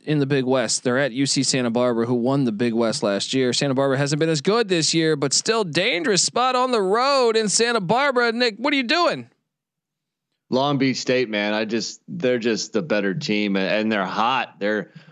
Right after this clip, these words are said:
Speaker 2: winners of, uh, like, ten in a row or something. Let me count 'em. One,
Speaker 1: The
Speaker 2: two, three,
Speaker 1: Dirtbags,
Speaker 2: four,
Speaker 1: baby.
Speaker 2: five, six, seven, eight, ten in a row. Uh, and they beat Santa Barbara by seven in January. Uh, so I think they can,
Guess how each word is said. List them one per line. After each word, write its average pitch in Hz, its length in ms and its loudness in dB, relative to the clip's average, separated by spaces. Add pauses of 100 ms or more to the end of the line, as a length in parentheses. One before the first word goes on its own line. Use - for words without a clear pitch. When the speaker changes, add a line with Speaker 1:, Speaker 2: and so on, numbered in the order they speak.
(120)
Speaker 2:
winners 127 440 0
of, 110 440 -2
uh, 104 680 0
like, 104 220 -2
ten 139 220 0
in 147 100 0
a 123 40 0
row 139 180 2
or 147 100 0
something. 101 240 -4
Let 127 80 0
me 139 80 0
count 139 260 -2
'em. 90 80 -8
One, 131 240 -2
Speaker 1:
The 127 100 0
Speaker 2:
two, 135 120 0
three, 156 260 2
Speaker 1:
Dirtbags, 208 220 2
Speaker 2:
four, 117 140 0
Speaker 1:
baby. 123 240 0
Speaker 2:
five, 123 340 0
six, 151 320 -4
seven, 135 380 -2
eight, 151 260 -2
ten 196 240 0
in 214 100 0
a 202 60 0
row. 208 420 0 (380)
Uh, 139 320 0
and 165 200 -2
they 175 120 2
beat 160 440 -2
Santa 165 280 0
Barbara 151 420 0
by 135 280 0
seven 139 680 -2 (220)
in 131 160 0
January. 117 880 0 (360)
Uh, 117 320 0
so 123 140 -2
I 131 100 0
think 135 160 0
they 123 120 2
can, 113 320 -4